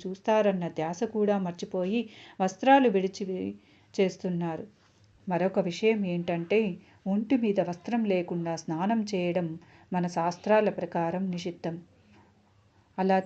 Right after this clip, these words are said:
చేసే స్నానం జలదేవతలను అవమానించడంగా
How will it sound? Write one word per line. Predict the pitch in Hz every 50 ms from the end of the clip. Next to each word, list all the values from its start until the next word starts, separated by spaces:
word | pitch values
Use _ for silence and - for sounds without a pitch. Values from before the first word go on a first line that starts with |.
| -
చేసే | 190 196 196 - 233 220
స్నానం | 214 214 196 185 185 208 220 208 180 175 175 - - - _ - -
జలదేవతలను | 180 185 208 214 240 240 240 233 214 202 202 190 175 175 180 175 175 165 165 170 175 - _ _ -
అవమానించడంగా | 170 170 180 190 208 226 233 233 226 208 196 196 190 196 185 185 185 180 175 180 220 233 214 185